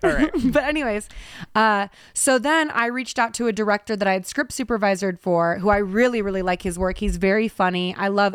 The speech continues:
Speaker 2: his narrative stuff. I love his commercial stuff. I like how he is on set. He's a fucking good guy. And I said, uh, I remember his storyboards being super clean. And I, uh, I said, "What program do you use to make your storyboards?" He said, "Oh, I just sketch them myself." And I go, "Oh,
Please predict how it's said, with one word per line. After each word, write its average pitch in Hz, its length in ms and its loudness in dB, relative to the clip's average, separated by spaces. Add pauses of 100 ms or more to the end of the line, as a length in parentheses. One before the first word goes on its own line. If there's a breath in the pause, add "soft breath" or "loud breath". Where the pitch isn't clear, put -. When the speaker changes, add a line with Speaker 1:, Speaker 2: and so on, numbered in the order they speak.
(100)
Speaker 2:
his 202 200 -2
narrative 208 340 0
stuff. 214 260 0
I 196 80 -2
love 180 140 -4
his 175 100 -12
commercial 214 320 -2
stuff. 226 200 -2
I 214 100 -4
like 233 180 -2
how 277 100 0
he 254 120 -2
is 233 120 -2
on 202 140 -2
set. 220 260 -2
He's 226 160 -12
a 214 60 -10
fucking 247 340 -4
good 180 220 0
guy. 175 420 0 (800 loud breath)
And 220 200 0
I 220 120 2
said, 233 440 2
uh, 196 400 2
I 208 120 0
remember 214 300 0
his 202 180 0
storyboards 214 560 2
being 214 200 -2
super 220 300 -4
clean. 214 460 -2 (240 loud breath)
And 196 100 2
I, 208 80 0
uh, - 120 -8
I 190 320 0
said, 202 220 -2
"What 208 160 2
program 208 320 0
do 196 100 -4
you 202 100 -2
use 196 180 -4
to 208 60 -4
make 196 120 -4
your 190 80 -4
storyboards?" 202 680 -2 (240 loud breath)
He 233 100 -6
said, 254 120 0
"Oh, 311 100 2
I 330 80 2
just 302 140 -4
sketch 277 200 -4
them 269 100 -2
myself." 254 380 -2
And 226 80 -4
I 208 60 -4
go, 208 140 -2
"Oh, 359 440 2